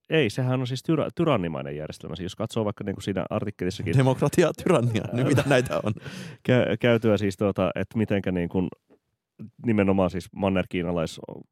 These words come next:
Speaker 1: mannerkiinalaisen ByteDance, äh, yhtiön omistama sovellus, niin sieltähän siis ei löydy niinku millään tavalla Hongkongin protesteihin viittaavia videoita tai näin edespäin. Että siis se on,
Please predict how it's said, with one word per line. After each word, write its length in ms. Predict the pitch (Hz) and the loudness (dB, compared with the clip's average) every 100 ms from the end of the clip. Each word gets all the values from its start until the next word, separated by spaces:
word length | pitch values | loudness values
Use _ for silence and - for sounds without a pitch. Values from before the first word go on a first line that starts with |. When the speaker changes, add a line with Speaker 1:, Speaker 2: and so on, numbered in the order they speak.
| _ _ _ _ _ - - | _ _ _ _ _ -18 -12
Speaker 1:
mannerkiinalaisen 840 | 95 98 95 98 87 85 82 90 65 90 | -4 0 0 0 0 0 -2 -4 -8 -2
ByteDance, 800 | 101 95 - - 82 80 - - _ _ _ _ _ _ _ _ _ - | 0 0 -4 -2 0 0 -6 -16 _ _ _ _ _ _ _ _ _ -20
äh, 60 | - 82 82 78 73 - - | -12 -8 -6 -6 -6 -10 -6
yhtiön 460 | 113 92 - 90 85 | -2 -2 0 0 0
omistama 440 | 95 95 87 85 - | 0 -2 -2 -4 -2
sovellus, 460 | - 98 90 82 | 0 2 2 -2
niin 160 | 92 87 | -4 -4
sieltähän 420 | - 92 87 85 | -2 -2 -2 -6
siis 160 | 90 87 | -6 -6
ei 180 | 98 92 | -2 2
löydy 220 | 90 90 | 2 2
niinku 280 | 90 90 95 | -2 -4 -2
millään 500 | 101 101 90 80 80 | 0 2 2 0 -2
tavalla 500 | 85 85 82 76 - _ _ _ _ _ - | -4 -4 -4 -8 -10 _ _ _ _ _ 2
Hongkongin 540 | 98 90 87 82 82 | 4 4 0 -2 -4
protesteihin 580 | - 85 80 - 80 76 | -4 -2 -2 -4 -12 -8
viittaavia 440 | 76 - 73 71 | -10 -8 -8 -6
videoita 360 | 78 67 80 76 | -6 -8 -8 -8
tai 160 | 76 80 | -8 -6
näin 200 | 82 76 | -4 -6
edespäin. 280 | - - - | -10 -12 -14
Että 160 | - | -12
siis 180 | 78 - | -12 -10
se 80 | 82 | -8
on, 180 | 87 | -8